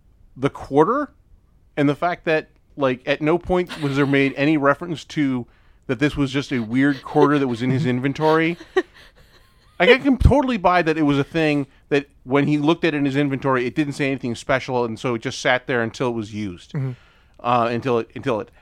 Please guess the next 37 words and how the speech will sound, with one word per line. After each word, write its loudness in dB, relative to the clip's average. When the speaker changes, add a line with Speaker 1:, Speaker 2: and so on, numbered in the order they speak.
Speaker 1:
you -2
know, -2
Speaker 3:
Triggered. -2
Speaker 1:
he, -12
he -6
tr-, -12
it -6
triggers 0
and -6
he -6
gets -4
his -4
Speaker 2:
Yeah, -2
Speaker 1:
extra -6
life. 0
Speaker 2:
extra -14
life. -14
Speaker 1:
I 2
can -2
totally 4
buy 4
that, -6
but 4
again, 0
for -2
someone 2
who 0
is 0
clearly -2
a 2
gamer -2
character, -2
he's -10
not 4
in -2
there, 0
like, 2